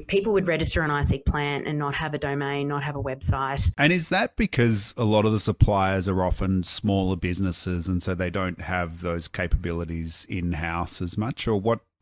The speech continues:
Speaker 2: the dynamic that's given rise to, to you being able to offer those services?
Speaker 1: I just think plant and equipment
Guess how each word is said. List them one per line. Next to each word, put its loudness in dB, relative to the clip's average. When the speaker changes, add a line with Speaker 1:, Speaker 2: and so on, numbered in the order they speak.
Speaker 2:
the 0
dynamic 2
that's -8
given -2
rise -2
to, -4
to -6
you -4
being -4
able -2
to -2
offer -2
those -4
services? -8
Speaker 1:
I -2
just -2
think -2
plant -2
and 0
equipment -2